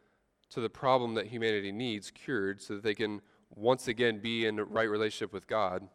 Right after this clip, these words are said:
because it can't solve the problem. The only thing it does is highlight the problem. There's so much to say here, but let's, let's try to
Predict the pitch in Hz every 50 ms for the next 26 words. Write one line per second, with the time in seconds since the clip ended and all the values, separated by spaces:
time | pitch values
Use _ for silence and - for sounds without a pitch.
0 | _ _ _ _ _ _ _ _ _ _ _ _ _ _ _ _ - _ _ _
1 | 127 - 147 131 143 135 - 170 131 - - 147 135 123 113 - 131 120 104 95
2 | 90 82 196 - _ _ _ _ _ _ _ _ _ _ _ _ _ _ _ _
3 | _ _ _ _ _ _ - 110 113 131 143 160 180 175 175 170 - - 165 156
4 | 147 143 123 110 131 135 135 120 117 110 107 104 - - - _ - - - -
5 | - - _ _ _ _ _ _ 117 113 - - - 139 143 135 117 104 95 -
6 | 98 - - 95 87 85 85 82 78 76 _ _ _ _ _ _ _ _ _ _
7 | _ _ _ _ _ _ _ _ _ _ _ _ _ _ _ _ _ _ _ _
8 | _ _ _ _ _ _ _ _ _ _ _ _ _ _ _ _ _ _ _ _
9 | _ _ _ _ _ _ - - - 120 120 117 - 151 147 139 123 - - 120
10 | 143 135 127 123 113 107 110 117 120 - - - - 123 120 120 - - - 165
11 | 139 143 139 135 127 120 113